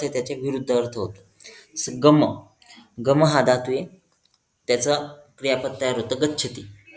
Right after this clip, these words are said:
गम गच्छ, त्याचं तयार होतं गच्छति. गच्छति म्हणजे जाणे.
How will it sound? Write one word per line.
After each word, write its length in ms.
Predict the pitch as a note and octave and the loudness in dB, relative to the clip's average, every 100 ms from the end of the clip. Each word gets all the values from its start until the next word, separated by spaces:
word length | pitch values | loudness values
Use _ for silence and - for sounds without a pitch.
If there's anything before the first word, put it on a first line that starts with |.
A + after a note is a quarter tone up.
| - - A2+ | -20 -12 -2
गम 200 | B2+ C3 | 0 2
गच्छ, 380 | B2 A2+ - D3+ | 2 0 -2 -4
त्याचं 500 | G3+ - - G2 A#2+ G#2+ | -4 -6 -8 -2 -2 0
तयार 160 | A#2 A2 | -2 -2
होतं 200 | G#2 B2 | -4 2
गच्छति. 400 | D#3+ - - G#2+ | 2 2 -2 -6
गच्छति 440 | - A#2+ D3 D3 | -4 -4 -2 -2
म्हणजे 260 | C#3 B2+ D#3+ | -2 2 2
जाणे. 340 | D3 C#3 G#2 | 6 6 4